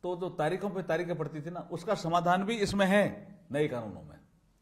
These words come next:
और टेक्नोलॉजी का भी बहुत बड़ा अच्छा मिश्रण किया है। हम जैसे, मैं कभी कलेक्टर था तो मुझे अभी भी बुलाते रहते हैं, "आप कलेक्टर थे,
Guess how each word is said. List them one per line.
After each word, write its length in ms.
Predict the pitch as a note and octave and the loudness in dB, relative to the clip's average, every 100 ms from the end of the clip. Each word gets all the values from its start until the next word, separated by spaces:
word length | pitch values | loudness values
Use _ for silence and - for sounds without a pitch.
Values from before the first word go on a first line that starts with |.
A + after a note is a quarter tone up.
| _ - | _ -8
और 100 | C3+ | 0
टेक्नोलॉजी 540 | E3+ F#3 G3 G3 F#3+ | 2 4 2 2 0
का 100 | G#3 | -2
भी 120 | G#3 | -2
बहुत 480 | F3+ G2 D#3+ G3 F#3+ | -6 -6 -2 -2 -2
बड़ा 180 | F3 G#3 | -4 -4
अच्छा 280 | F#3 F#3+ F#3 | -4 -6 -6
मिश्रण 340 | D3+ D#3 D3+ | -6 -6 -8
किया 280 | - G2 E2 | -10 -14 -16
है। 100 | - _ _ _ _ _ _ - | -18 _ _ _ _ _ _ -12
हम 160 | D3+ | -10
जैसे, 200 | E3 E3 | -8 -8
मैं 140 | E3+ E3+ | -8 -6
कभी 240 | E3 D#3 | -4 -4
कलेक्टर 380 | D3+ D#3 D3+ D#3 | -4 -4 -4 -6
था 180 | D3 C#3+ | -6 -6
तो 120 | C#3+ | -6
मुझे 200 | D3 D#3+ | -6 -6
अभी 160 | E3+ A3+ | -6 -6
भी 120 | A3+ | -6
बुलाते 320 | G#3+ G#3+ G#3+ | -4 -4 -4
रहते 180 | G3 F#3+ | -8 -8
हैं, 80 | E3+ | -8
"आप 160 | D#3+ | -6
कलेक्टर 320 | D#3 D#3+ E3 | -6 -6 -6
थे, 200 | D3 D3+ | -8 -8